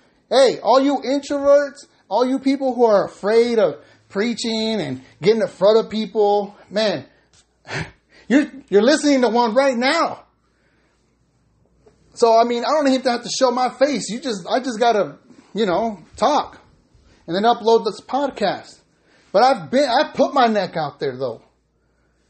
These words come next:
You know, I've, I got, I had a, another ministry that, that the u-, the Lord used to help me, you know, develop my, my skills, you know, and, you know, I've preached on YouTube. You know, I've, uh,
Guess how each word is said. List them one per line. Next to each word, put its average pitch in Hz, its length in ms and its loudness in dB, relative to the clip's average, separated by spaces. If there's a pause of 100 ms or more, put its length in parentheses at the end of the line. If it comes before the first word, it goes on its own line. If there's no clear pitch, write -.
(240)
You 156 80 -4
know, 180 140 2
I've, 240 260 2 (100)
I 196 140 2
got, 262 240 4 (220)
I 202 120 0
had 254 220 0
a, 165 360 0
another 185 340 -2
ministry 185 540 -2
that, 160 280 -4 (480)
that 156 160 -8
the 156 80 -8
u-, 175 220 -4
the 160 100 -2
Lord 170 320 2
used 185 240 -4
to 175 100 -8
help 190 240 0
me, 175 200 -4
you 160 200 -6
know, 151 80 -2
develop 156 520 2
my, 147 100 -6 (220)
my 147 240 -8
skills, 196 560 -4 (420)
you 160 100 -6
know, 196 380 0 (180)
and, 175 380 -2 (400)
you 214 80 -10
know, 170 140 2
I've 208 340 0
preached 214 340 -4
on 185 160 -2
YouTube. 196 560 -8 (720)
You 175 60 -8
know, 185 120 2
I've, 190 420 0
uh, 170 320 2